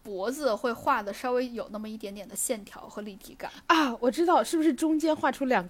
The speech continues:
Speaker 2: 根那种？
Speaker 1: 对，
Speaker 2: 然后就是有一个，
Speaker 1: 对，对。
Speaker 2: 啊，我懂，我懂。<laughs> 就是有一点像漫画里的那种画法。
Speaker 1: 对，对，这个其实就是个画的。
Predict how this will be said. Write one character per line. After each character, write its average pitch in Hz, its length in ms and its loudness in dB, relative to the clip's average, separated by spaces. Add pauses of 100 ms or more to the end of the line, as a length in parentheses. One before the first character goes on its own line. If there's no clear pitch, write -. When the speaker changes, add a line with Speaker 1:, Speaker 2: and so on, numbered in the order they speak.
Speaker 2:
根 214 260 0
那 226 120 -2
种？ 185 200 -4
Speaker 1:
对， 285 220 10
Speaker 2:
然 214 100 2
后 269 80 6
就 269 120 6
是 254 100 4
有 196 100 2
一 160 120 -2
个， 208 120 -2
Speaker 1:
对， - 60 -6
对。 - 280 -2
Speaker 2:
啊， 403 120 8
我 330 140 4
懂， 277 180 4
我 240 100 -2
懂。 233 200 -4 (480)
<laughs> 539 460 10
就 523 100 4
是 427 120 6
有 311 100 8
一 381 40 6
点 403 140 6
像 381 180 4
漫 392 200 4
画 339 180 2
里 240 120 0
的 202 100 0
那 240 60 -2
种 220 100 -2
画 220 180 4
法。 208 220 -6 (440)
Speaker 1:
对， 285 380 0
对， 220 280 -2 (100)
这 381 160 -2
个 269 100 2
其 247 180 -6
实 220 320 -6 (440)
就 247 380 -2 (1120)
是 - 160 -12
个 262 60 -12
画 262 260 -2
的。 214 120 -14